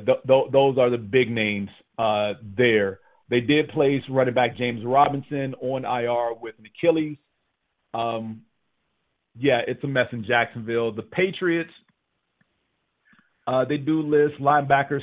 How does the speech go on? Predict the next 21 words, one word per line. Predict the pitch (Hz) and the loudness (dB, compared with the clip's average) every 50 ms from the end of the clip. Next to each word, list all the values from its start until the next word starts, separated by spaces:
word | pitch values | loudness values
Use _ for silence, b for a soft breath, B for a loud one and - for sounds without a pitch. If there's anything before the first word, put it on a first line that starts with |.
| - - | -6 -6
Cameron | - 143 143 139 139 139 135 135 131 | -2 -2 -2 -2 -2 -4 -4 -4 -6
McGrone | 120 107 123 131 127 127 127 127 127 127 120 | -6 -4 -2 0 0 0 0 0 -2 -2 -4
and | 117 117 | -6 -4
Brandon | 110 123 123 123 123 123 120 113 - - | -2 -2 -2 -2 -2 -4 -8 -14 -12 -10
King, | 135 131 123 123 120 120 123 113 - _ _ _ _ _ _ _ _ _ _ _ _ _ _ _ _ - | -8 -6 -4 -6 -6 -8 -10 -14 -18 _ _ _ _ _ _ _ _ _ _ _ _ _ _ _ _ -2
uh, | - 117 117 113 110 110 107 107 107 - - | 0 2 2 2 2 2 2 0 -2 -2 -2
along | 117 117 123 123 123 127 127 123 | -2 0 2 4 4 2 2 0
with | 120 120 113 | 0 -2 0
line-, | - 117 117 117 120 120 117 - - | 0 2 2 2 2 0 -2 -2 0
oh, | 123 120 113 | 0 0 0
excuse | 110 - 139 131 113 | 0 -2 -6 -6 -4
me, | 113 107 104 104 - _ _ _ _ _ _ - | -4 -4 -4 -6 -10 _ _ _ _ _ _ -10
inclu-, | 127 113 - 131 135 - _ 139 120 | -10 -8 -6 -8 -8 -8 _ -6 0
Josh | 104 123 127 143 143 139 - - _ - | 4 6 6 6 6 4 0 -2 _ 0
Uche | 143 143 135 - 160 143 143 139 139 143 135 - - 135 | 0 0 2 2 2 2 2 2 0 -2 -4 -8 -8 -6
and | 131 127 123 120 123 120 113 113 | -4 -4 -4 -4 -4 -6 -4 -2
Ronnie | 123 123 127 123 120 107 | -2 -2 -2 -2 -4 -6
Perkins, | - - 143 127 117 - 110 107 - - - | -4 -2 -2 -2 -2 -4 -8 -14 -12 -8 -4
all | 127 135 131 131 | -2 -2 -2 -2
four | - 131 123 120 | -2 -4 -4 -2
linebackers | 120 123 123 120 117 113 113 110 107 - 113 110 104 | -2 0 0 0 0 0 0 0 -2 -4 -8 -12 -12